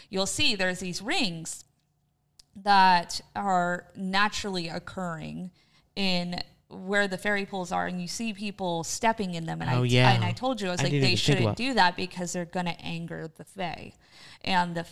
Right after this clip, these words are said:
Speaker 1: if you anger the <laughs> fae, it's not a good day for you."
Speaker 2: Okay.
Speaker 1: And it was interesting, when we went to the fairy pools, everywhere.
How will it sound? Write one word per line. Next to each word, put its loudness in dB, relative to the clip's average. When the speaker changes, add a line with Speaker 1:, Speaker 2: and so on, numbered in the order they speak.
Speaker 1:
if -4
you -8
anger 2
the 0
<laughs> -
fae, -2
it's 2
not 8
a -2
good -10
day -8
for -16
you." -16
Speaker 2:
Okay. 8
Speaker 1:
And 4
it -2
was -2
interesting, -2
when -2
we -2
went 0
to -2
the -2
fairy -2
pools, -8
everywhere. -4